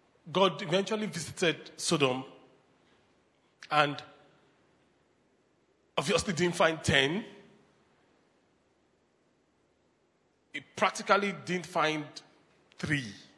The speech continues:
You could say he found three, but it turned out that there was only one. <laughs> What caused the,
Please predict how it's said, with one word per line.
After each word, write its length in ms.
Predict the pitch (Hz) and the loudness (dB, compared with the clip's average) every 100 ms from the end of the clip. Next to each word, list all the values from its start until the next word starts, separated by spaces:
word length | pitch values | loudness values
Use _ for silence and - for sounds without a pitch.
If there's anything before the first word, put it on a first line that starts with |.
| _ _ _ _ _ _ _ _ _ _ _ _ | _ _ _ _ _ _ _ _ _ _ _ _
You 100 | 156 | -14
could 120 | - | -10
say 160 | - 240 | -2 -2
he 60 | |
found 320 | 196 185 190 - | 0 -2 -2 -2
three, 320 | 180 151 113 - - _ _ - | -4 -4 -6 -16 -20 _ _ -4
but 80 | |
it 140 | 170 175 | -2 0
turned 280 | 254 240 220 | 2 4 6
out 160 | 196 | 6
that 380 | 175 170 - - - - _ | 4 0 -2 -18 -20 -20 _
there 120 | 170 | -2
was 200 | 170 170 | 0 2
only 160 | 202 233 | 2 2
one. 440 | 202 175 214 127 - - - - _ _ _ _ _ _ _ _ _ _ _ _ _ _ _ _ - - | 2 2 0 0 -10 -20 -20 -20 _ _ _ _ _ _ _ _ _ _ _ _ _ _ _ _ -18 -8
<laughs> 160 | 147 123 - _ _ _ _ _ _ _ _ _ _ _ _ _ _ _ _ _ _ _ _ _ _ _ _ _ _ _ _ _ _ _ _ _ _ _ _ _ | -8 -8 -20 _ _ _ _ _ _ _ _ _ _ _ _ _ _ _ _ _ _ _ _ _ _ _ _ _ _ _ _ _ _ _ _ _ _ _ _ _
What 280 | 196 214 294 - - | 0 4 4 2 -12
caused 560 | - 247 233 - - - - _ _ _ _ _ | 0 2 2 0 -8 -14 -16 _ _ _ _ _
the, 360 | 147 151 139 | -4 -2 -4